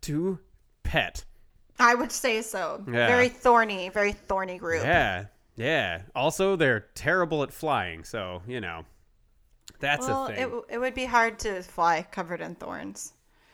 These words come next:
Speaker 1: Yeah, so, I mean, this is probably one of the simplest covers of books.
Speaker 2: Yeah, I would say that if you're having a hard time with this book, Jess, I would understand why, because it's, there's not much for you to go with here.
Speaker 1: I mean, this is a book about Tim.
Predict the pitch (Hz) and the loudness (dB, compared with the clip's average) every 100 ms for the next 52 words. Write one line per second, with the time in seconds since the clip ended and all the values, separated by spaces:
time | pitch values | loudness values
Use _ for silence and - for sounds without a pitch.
0 | _ 131 226 180 92 - - 190 185 190 | _ 0 2 4 0 -2 4 6 6 2
1 | 190 196 262 339 214 - 180 151 151 147 | 2 0 0 -2 0 4 4 4 2 2
2 | 120 117 - 156 135 113 - - 156 107 | 0 -4 -2 -2 -2 -4 -4 0 0 0
3 | 101 - 87 - 113 - - - - _ | -4 -6 -10 -6 -6 -8 -14 -14 -20 _
4 | _ _ - 254 330 226 226 247 - 285 | _ _ -2 8 10 12 8 4 4 4
5 | 294 269 247 226 226 247 277 285 254 240 | 6 8 8 6 2 4 6 8 8 4
6 | 226 226 - 240 254 254 - 175 - 170 | 4 4 4 4 4 2 -2 -2 -2 -2
7 | 165 - - 160 165 - 180 180 185 180 | -2 -4 -2 -2 -2 0 0 2 0 -2
8 | 170 - 165 160 175 165 151 143 - - | -4 -2 -2 0 2 4 2 -2 -12 -12
9 | 185 208 175 175 170 - - _ - - | -10 -6 -4 -6 -8 -12 -14 _ -20 -20
10 | - - - - _ - 220 254 294 - | -20 -20 -20 -20 _ -16 -10 -6 -8 -8
11 | - - - _ - 240 269 330 311 277 | -12 -12 -12 _ -4 -2 2 4 4 4
12 | 285 294 277 240 185 185 214 277 185 175 | 0 -4 -4 -4 -4 0 2 2 0 -2
13 | 170 151 - - 170 160 208 247 226 175 | -4 -4 -8 -6 2 4 4 2 0 0
14 | 214 294 269 247 190 202 165 131 101 - | -2 0 -2 -2 -2 -2 0 0 0 -4
15 | 117 139 180 | -4 -4 -6